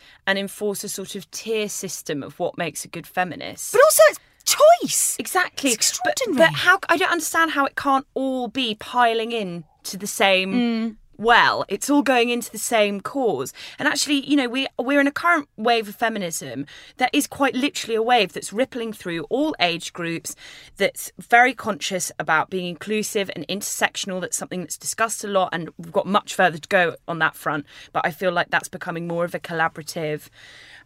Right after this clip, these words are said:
Speaker 1: uh, force. And I think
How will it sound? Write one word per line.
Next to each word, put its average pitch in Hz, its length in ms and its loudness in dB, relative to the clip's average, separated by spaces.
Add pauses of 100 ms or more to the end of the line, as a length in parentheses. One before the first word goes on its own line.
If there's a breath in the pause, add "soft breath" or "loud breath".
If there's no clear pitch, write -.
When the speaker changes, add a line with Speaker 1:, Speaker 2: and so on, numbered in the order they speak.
(100)
Speaker 1:
uh, 165 240 4
force. 165 680 -2 (360 loud breath)
And 220 380 2 (160)
I 269 100 -8
think - 560 -6